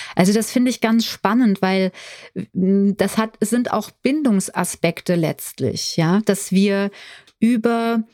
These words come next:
eine bestimmte Zugehörigkeit zur Gruppe, also zur ersten Gruppe, das ist ja die Familie.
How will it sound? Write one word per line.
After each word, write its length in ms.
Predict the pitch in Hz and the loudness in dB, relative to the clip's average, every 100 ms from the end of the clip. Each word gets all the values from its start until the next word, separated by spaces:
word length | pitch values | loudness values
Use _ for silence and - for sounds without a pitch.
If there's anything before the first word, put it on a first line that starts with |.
| _ _ | _ _
eine 260 | - 196 202 | 0 2 2
bestimmte 520 | 196 185 - 262 - | 0 -4 0 0 0
Zugehörigkeit 1120 | - - 262 285 285 254 247 240 - 214 202 | -6 -2 0 2 2 2 0 -2 -2 0 0
zur 240 | - - 196 | -2 -2 -2
Gruppe, 540 | 185 226 - 160 156 | 0 -2 -2 -2 0
also 380 | - 185 170 175 | 0 0 0 -2
zur 300 | - - 196 | -2 -2 -2
ersten 380 | - 202 - 294 | 0 -4 -2 -2
Gruppe, 240 | 277 262 | -2 0
das 140 | 233 220 | -2 -2
ist 140 | 214 | -2
ja 80 | 214 | 0
die 120 | 196 | -2
Familie. 840 | - 202 196 208 214 185 147 - | 0 2 4 4 4 2 0 -2